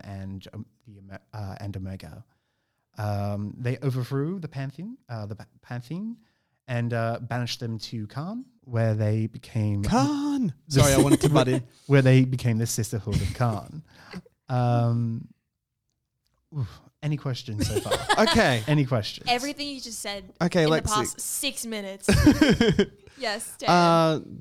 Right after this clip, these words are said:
Speaker 2: the, okay, so to sum it up, Sister of Karn, bunch of witches. They, they look the
Speaker 3: Awesome.
Speaker 2: type. Um,
Speaker 3: Is, sorry,
Speaker 2: Omega,
Speaker 3: is, is Doc-
Speaker 2: Omega and,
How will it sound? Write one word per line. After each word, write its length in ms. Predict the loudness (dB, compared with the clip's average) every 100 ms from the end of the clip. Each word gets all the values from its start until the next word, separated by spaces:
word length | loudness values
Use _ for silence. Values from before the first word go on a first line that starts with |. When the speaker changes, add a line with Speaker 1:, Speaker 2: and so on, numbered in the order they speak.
| -8 0
Speaker 2:
the, 240 | 2 2
okay, 420 | 0 -2 -4 -6 -4
so 280 | 2 4
to 160 | 2 0
sum 200 | 0 4
it 60 | 4
up, 240 | 4 -2 _
Sister 320 | -2 -2 0
of 160 | -4 -2
Karn, 380 | 0 2 2 0 0
bunch 220 | 0 0
of 40 |
witches. 440 | -2 -2 -6 -6 -10 _ _
They, 140 | -8 -8
they 320 | -4 2 4
look 180 | 6 4
the 100 | 2
Speaker 3:
Awesome. 40 |
Speaker 2:
type. 280 | 2 2 0 _ _ _ _ _ _ _ _
Um, 480 | 4 6 6 4 0 -4
Speaker 3:
Is, 200 | -6 -6 -8
sorry, 260 | -10 2 4
Speaker 2:
Omega, 500 | 6 6 6 6 6
Speaker 3:
is, 120 | 2
is 60 | 2
Doc- 120 | 6
Speaker 2:
Omega 380 | 6 6 6 6
and, 340 | 4 4 4